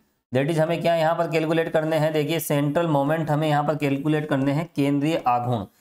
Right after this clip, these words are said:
एक म्यू वन, म्यू टू, म्यू थ्री and म्यू फ़ोर हमें यहाँ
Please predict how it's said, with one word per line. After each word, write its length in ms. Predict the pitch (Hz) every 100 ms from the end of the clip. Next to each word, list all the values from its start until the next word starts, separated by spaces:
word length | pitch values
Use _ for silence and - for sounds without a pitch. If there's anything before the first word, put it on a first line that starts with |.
| _ -
एक 160 | 135 147
म्यू 260 | 131 139
वन, 300 | 147 165 170 - _ _ _ _ _ _ _ 110
म्यू 320 | 117 156 165
टू, 380 | 165 160 165 - _ _ _ _ _ 113
म्यू 260 | 127 165
थ्री 500 | 160 151 156 156 160 - _ _ _ 143
and 100 | 156 _ 131
म्यू 200 | 139 165
फ़ोर 240 | 139 151 143
हमें 220 | 139 147
यहाँ 200 | 139 120